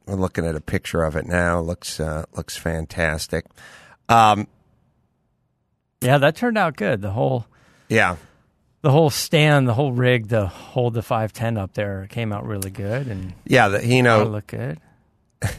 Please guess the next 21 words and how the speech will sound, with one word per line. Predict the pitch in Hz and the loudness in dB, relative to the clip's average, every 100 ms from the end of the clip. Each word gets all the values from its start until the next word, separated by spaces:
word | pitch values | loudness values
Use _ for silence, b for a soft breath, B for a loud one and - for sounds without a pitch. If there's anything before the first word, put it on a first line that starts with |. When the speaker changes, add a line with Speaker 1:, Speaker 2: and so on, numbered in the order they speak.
| - | -18
Speaker 1:
It's | - | -20
funny. | - - 95 92 - b b | -8 -2 0 -2 -10 b b
So | - | -2
Sean | 101 - 120 117 117 113 - _ | -2 2 4 4 4 2 -4 _
built | 113 107 - | 2 2 0
the | |
bejesus | 95 92 104 104 95 95 92 | -2 -2 -2 0 0 0 2
out | 92 | 2
of | 87 | 2
the | 80 | 0
ramps | 78 90 95 90 - - | 0 2 2 0 -4 -8
that | 76 | -6
hang | 87 80 80 | -2 -4 -4
out. | 73 69 58 | -6 -8 -10
I | 64 82 | -8 -6
mean, | 78 76 | -6 -8
they | 78 | -10
got | 78 73 - _ _ _ _ _ _ _ _ | -8 -8 -8 _ _ _ _ _ _ _ _
five | - 95 90 85 | -6 0 0 0
eighths | 82 82 - | -4 -6 -10
thick, | - 80 78 - | -6 -6 -6 -10